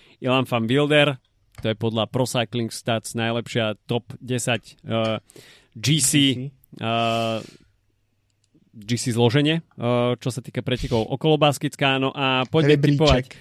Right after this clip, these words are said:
Speaker 1: poďme typovať, eh, pódium. Eh, takže za mňa Joao Almeida,
Speaker 2: Mhm.
Speaker 1: Matias Kjelmose a Santiago Buitrago.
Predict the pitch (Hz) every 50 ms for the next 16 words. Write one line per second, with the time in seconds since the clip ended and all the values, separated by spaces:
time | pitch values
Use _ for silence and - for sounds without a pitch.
0 | - - - - _ _ _ - _ - 143 147 147 143 131 - 139 - 143 139
1 | 135 123 110 - - 123 120 120 117 117 113 - _ _ _ - 143 139 147 143
2 | 135 143 147 156 165 180 202 202 - _ _ _ _ _ - - - 117 117 120
3 | 123 123 123 123 123 117 - _ _ _ _ _ _ _ _ _ _ _ _ _
4 | - 131 123 113 107 123 117 139 143 151 147 123 101 - - _ _ _ - -
5 | 120 101 120 147 160 165 165 - - 131 131 135 131 131 131 131 123 127 135 147
6 | 156 170 - - - _ _ _ _ - - - - - - - 160 151 147 156
7 | 160 180 190 - - 127 135 - - 160 147 127 - - - 135 127 127 127 131
8 | 131 127 - 151 147 151 160 175 175 - - - - - - - - - - -
9 | - - - - - - - - - - 120 117 113 110 110 110 110 110 - -
10 | - - - - - - - - - - - - - 160 175 196 - 202 196 165
11 | 139 131 120 127 156 156 - - 113 101 98 95 85 -